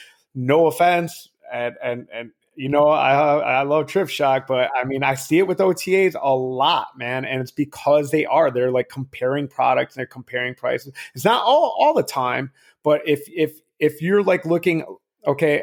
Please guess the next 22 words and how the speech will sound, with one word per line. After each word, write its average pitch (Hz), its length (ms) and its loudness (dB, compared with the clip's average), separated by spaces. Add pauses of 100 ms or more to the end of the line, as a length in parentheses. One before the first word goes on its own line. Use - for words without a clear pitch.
so 151 180 -2
I'll, 143 340 2
I'll 143 180 2
go 151 160 2
ahead 139 220 0
and, 131 200 -6
and, 123 300 -6
and, 120 240 -8 (120)
and 123 180 -8
shift - 260 -4
that 110 160 -2
statement. 113 400 -8 (600)
So 165 240 2
if 160 160 0
you 196 120 0
look 202 180 0
at 160 200 2
an 131 300 -2
O 147 160 2
T 147 300 -2
A 135 80 0
listing 165 500 -2